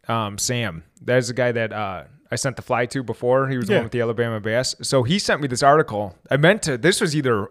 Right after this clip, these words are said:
Speaker 1: uh, last episode or the episode before I meant to say something. Forgot all about it.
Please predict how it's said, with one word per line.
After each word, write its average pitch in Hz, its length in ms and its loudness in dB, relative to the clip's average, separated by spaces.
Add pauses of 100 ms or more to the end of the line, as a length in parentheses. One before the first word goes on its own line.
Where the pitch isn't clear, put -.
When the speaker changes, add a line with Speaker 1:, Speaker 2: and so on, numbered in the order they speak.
Speaker 1:
uh, 95 240 -2
last 185 340 0
episode 190 380 4
or 139 40 4
the 131 100 4
episode 135 340 0
before 156 440 0
I 110 60 0
meant 92 200 -8
to 98 80 -12
say 98 180 -6
something. 95 280 -10
Forgot 120 280 0
all 127 100 4
about 123 300 0
it. - 80 -10